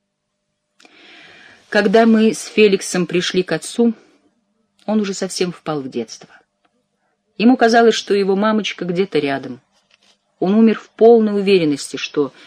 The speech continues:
некогда был обладателем одной из десяти гениальнейших картин на свете. Но это не была Миноритская церковь в Вене Адольфа Гитлера.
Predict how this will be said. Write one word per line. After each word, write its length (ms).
некогда 560
был 220
обладателем 600
одной 340
из 280
десяти 640
гениальнейших 1200
картин 540
на 80
свете. 540
Но 200
это 440
не 160
была 460
Миноритская 640
церковь 540
в 40
Вене 500
Адольфа 400
Гитлера. 480